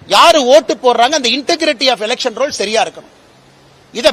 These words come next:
பீகார்ல நாம் புரிந்து கொள்ள வேண்டும். பீகார்ல நடத்தப்பட்ட பிறகு அப்பீலில் ஒருத்தர் கூட வரல. முழுமையாக நடத்தி முடித்தப்பட்ட பிறகு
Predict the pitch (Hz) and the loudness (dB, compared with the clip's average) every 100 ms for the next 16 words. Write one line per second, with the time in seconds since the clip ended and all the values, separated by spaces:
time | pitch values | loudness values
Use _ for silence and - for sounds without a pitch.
0 | 175 311 320 302 254 294 269 220 277 285 | 2 0 4 2 2 0 -2 -4 -6 -2
1 | 240 214 202 202 294 190 285 285 277 247 | -4 -4 -8 -8 -10 -6 -2 2 2 0
2 | 233 302 - 254 220 - 165 170 160 208 | -2 -2 -2 -4 -4 -6 -6 -6 0 2
3 | 311 269 _ _ _ _ _ _ _ _ | 4 2 _ _ _ _ _ _ _ _
4 | 190 247 - 381 330 233 220 311 - 196 | 0 0 2 2 4 4 4 2 0 0
5 | 302 - 320 277 277 247 170 - - _ | 0 0 -6 -2 -2 0 -4 -6 -12 _
6 | _ 160 254 359 359 320 277 269 254 226 | _ -8 -2 2 2 4 4 4 2 0
7 | 247 226 202 185 156 156 - 190 | -2 -10 -10 -10 -12 -12 -8 -8